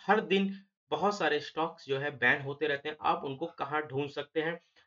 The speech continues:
अगर आप ढूंढना चाहते हैं तो आप एनएससी India की वेबसाइट खोलते हैं तो आप simply अगर आपको नहीं मिलता है content तो मैं आपको shortcut तरीका बताता हूँ। Google में जाइए, टाइप करिए एनएस सिक्योरिटी ban period,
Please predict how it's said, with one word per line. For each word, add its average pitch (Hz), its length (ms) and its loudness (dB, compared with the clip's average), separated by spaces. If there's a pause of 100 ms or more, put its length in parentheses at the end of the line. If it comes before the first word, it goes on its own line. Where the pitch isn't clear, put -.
(140)
अगर 233 340 8
आप 151 280 6
ढूंढना 135 240 -2
चाहते 120 280 -4
हैं 113 80 -2
तो 147 60 -4
आप 185 240 6
एनएससी 185 280 -2
India 190 220 4
की 196 60 0
वेबसाइट 165 380 2
खोलते 147 280 -2
हैं 147 260 -2
तो 160 160 4
आप 147 180 2
simply 160 340 -2
अगर 160 260 2
आपको - 240 0
नहीं 147 240 0
मिलता 151 280 0
है 143 80 -2
content 131 420 -4 (300)
तो 165 80 0
मैं 185 100 8
आपको 170 200 4
shortcut 185 460 0
तरीका 160 280 0
बताता 135 320 0
हूँ। 147 140 -4
Google 165 240 0
में 170 100 0
जाइए, 143 260 0
टाइप 156 420 2
करिए 147 360 2
एनएस 143 280 -2
सिक्योरिटी 165 680 -2
ban 139 380 0
period, 127 340 0